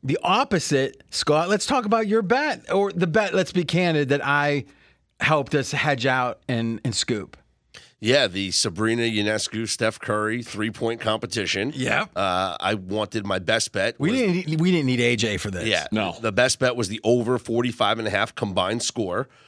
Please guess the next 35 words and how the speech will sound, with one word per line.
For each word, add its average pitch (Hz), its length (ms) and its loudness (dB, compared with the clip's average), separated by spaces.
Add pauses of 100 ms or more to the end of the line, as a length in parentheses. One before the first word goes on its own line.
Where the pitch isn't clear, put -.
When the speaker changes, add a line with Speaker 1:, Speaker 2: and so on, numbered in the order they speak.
Speaker 2:
which 170 280 2
hit. 117 340 0 (420)
But 120 160 -2
rather 120 280 4
than 110 180 -2
play 175 320 2
that 107 400 -4 (160)
over 113 280 2
forty-five 107 520 0
and 101 80 -2
a - 20 0
half 101 160 0
combined 95 380 -4
score, 101 260 -4
we 101 180 -6
engineered 107 760 -2 (400)
the 120 100 -2
two-part 120 580 0
bet, 160 300 2
which 98 260 -8
was 98 400 0
Sabrina 113 920 0 (440)
over 139 420 4
twenty 127 480 -2
and 139 100 2
a - 20 0
half 117 260 0
for 101 200 -8
her 156 220 2
score, 87 520 -2 (480)
and 117 160 2
then 107 220 0
Steph - 560 0
to - 160 -4
win. 92 360 -6